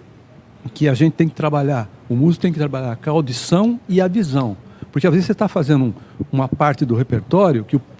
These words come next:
não tá batendo com o tanto de pessoas ou com a cabeça, então você muda. Então eu mudava muito o repertório. E tava na sequência, era uma música lá, só aí naquela música do, do Tim Maia, não sei por que vocês foram,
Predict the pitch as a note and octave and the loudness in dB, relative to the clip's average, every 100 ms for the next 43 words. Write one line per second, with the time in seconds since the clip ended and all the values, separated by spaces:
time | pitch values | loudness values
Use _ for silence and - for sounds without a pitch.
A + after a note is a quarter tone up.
0 | - D3 D3 A3 G3+ G3 - F3 F3 C#3 | -6 -2 0 0 0 -2 0 0 0 -6
1 | - - - - F3+ F3+ C#3 C3+ B2+ - | -12 -20 -20 -2 0 2 -2 -4 -4 -2
2 | D3 D#3 B2 C3 C3+ C#3 C3+ - F#3+ F#3+ | -2 0 -2 -2 -4 -4 -4 -2 0 0
3 | C4+ G#3 G#3 C#3+ G2 - - - - - | 0 2 2 0 -6 -8 -20 -20 -20 -2
4 | G3 G#3+ A3 G3+ G#3 A3+ G#3 G#3 G3+ D3+ | 4 6 6 4 4 4 4 4 4 0
5 | D3+ C3+ - B2+ F#2+ F#2+ - - - - | 2 0 0 -2 -4 -12 -20 -20 -20 -20
6 | - - _ - F3+ E3+ F#3 A3 G#3 G3 | -20 -20 _ -6 2 4 4 2 4 2
7 | F3+ G3+ - F#3+ - E3+ D#3 D#3 D#3 D#3 | 2 2 4 2 4 4 4 4 6 4
8 | - E3 F3+ G3 G#3+ G#3+ G3+ G3 C#3+ F#3+ | 4 2 2 2 2 2 2 0 0 0
9 | D#3+ D3 D3+ - C3 A#2+ A2 F#2+ G#2+ - | 0 2 0 0 -2 -2 -6 -6 -8 -2
10 | A#2+ C#3 F3+ C#3 A#2+ C#3+ C#3+ D#3+ - C3+ | 0 2 2 2 2 2 2 0 -2 -2
11 | C#3+ C3+ B2+ A#2+ E3+ | -2 -2 -6 -4 -4